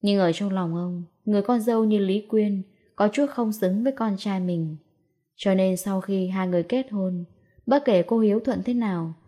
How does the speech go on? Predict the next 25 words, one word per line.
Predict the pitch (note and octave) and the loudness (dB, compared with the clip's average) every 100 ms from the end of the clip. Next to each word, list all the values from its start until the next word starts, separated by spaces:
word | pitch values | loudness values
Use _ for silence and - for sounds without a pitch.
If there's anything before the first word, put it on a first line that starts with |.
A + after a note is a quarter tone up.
| _ - | _ -2
vẫn | F#3 A3 | 0 0
không | - A3+ G#3 | 0 -2 0
thể | G3 D3+ D3+ | 0 -2 -2
chiếm | F3+ G#3 | -2 0
được | B3 G3 | 0 0
sự | C#3+ G#2+ | -4 -4
tán | E3 F3 G3+ | -4 -4 -4
thành | A3 E3 | -4 -2
của | C3+ | -2
ông. | D#3 E3 D#3 - _ _ _ _ _ _ _ _ _ _ _ _ _ _ _ _ | -2 -4 -8 -14 _ _ _ _ _ _ _ _ _ _ _ _ _ _ _ _
Sau | - G3+ F#3 | -6 0 0
này | E3 | 0
con | E3 F3+ F3 | -2 -2 -2
gái | D#3+ F#3 | -2 -2
được | G#3 | -4
sinh | - F#3+ F3+ | -4 -4 -2
ra, | F3+ F3 E3+ E3 - _ _ _ _ - | -4 -4 -6 -10 -14 _ _ _ _ -2
ông | F#3 | 0
lão | F#3 D#3 F3 B3 A#3+ | 2 0 -2 -4 -2
lại | F3+ E3+ | -2 -2
càng | F#3 | -4
không | F3+ A#3 G#3+ | -2 -4 -4
chào | G3 | -2
đón | E3 E3 F#3+ | -2 -2 -2
cô. | G#3 F#3+ F3+ | -2 -2 -4